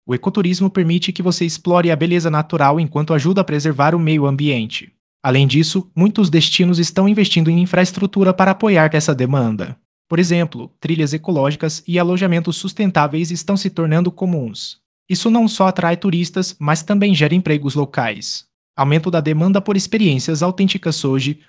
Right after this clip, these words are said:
você pode perceber que as pessoas estão cada vez mais interessadas em experiências autênticas. Elas querem se conectar com a cultura local e aprender sobre a vida das comunidades.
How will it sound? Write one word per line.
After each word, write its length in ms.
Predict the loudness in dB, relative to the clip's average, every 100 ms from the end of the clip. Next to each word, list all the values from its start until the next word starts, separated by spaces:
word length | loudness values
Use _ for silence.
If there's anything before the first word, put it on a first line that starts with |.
| -6
você 240 | -2 -2
pode 280 | -2 0 0
perceber 580 | 0 -4 -2 0 0 0
que 80 |
as 80 | -2
pessoas 480 | -2 -4 -2 0 0
estão 320 | 0 -2 -2
cada 300 | 0 0 0
vez 260 | -2 -2 -2
mais 300 | -2 -2 0
interessadas 640 | 0 0 0 0 0 0
em 80 | -2
experiências 640 | -2 -2 0 2 0 -2 -2
autênticas. 800 | 0 -2 -4 -8 -14 -12 -12 -14 _ _ _
Elas 260 | -4 -2 -2
querem 240 | -4 -4
se 140 | -4 -6
conectar 540 | -6 -6 -6 -4 -6
com 120 | -4
a 60 | -8
cultura 420 | -6 -8 -4 -4
local 460 | -4 -2 0 0 -2
e 80 | -6
aprender 400 | -4 -4 -2 -4
sobre 300 | -4 -4 -2
a 40 |
vida 280 | -2 -2 -2
das 180 | -2 -4
comunidades. 920 | -4 -4 -4 -2 -4 -4 -10 -14 -16